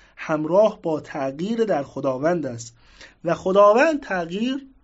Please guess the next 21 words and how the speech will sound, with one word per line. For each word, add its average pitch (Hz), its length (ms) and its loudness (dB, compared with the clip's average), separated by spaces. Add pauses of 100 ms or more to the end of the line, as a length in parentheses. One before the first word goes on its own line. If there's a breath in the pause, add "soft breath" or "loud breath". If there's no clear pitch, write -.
(120)
نمی‌کند. 139 640 -6
گفتیم - 340 -6
صفت 160 420 -10
ذات 202 400 0
بخواد 170 300 -8
تغییر 160 440 -10
کنه 202 300 -8 (260 loud breath)
یعنی 160 260 -2
ذات 208 380 4
تغییر 147 380 -4
کرده 113 420 -14 (400 soft breath)
و 170 120 6
در 170 240 2 (380 loud breath)
اد-، 190 300 -2 (280)
بحث 240 440 -2
صفات 185 560 -2
سلبی 175 420 -4
به 233 100 -4
این 220 200 -4
نتیجه 175 320 -10
رسیدیم 220 500 -4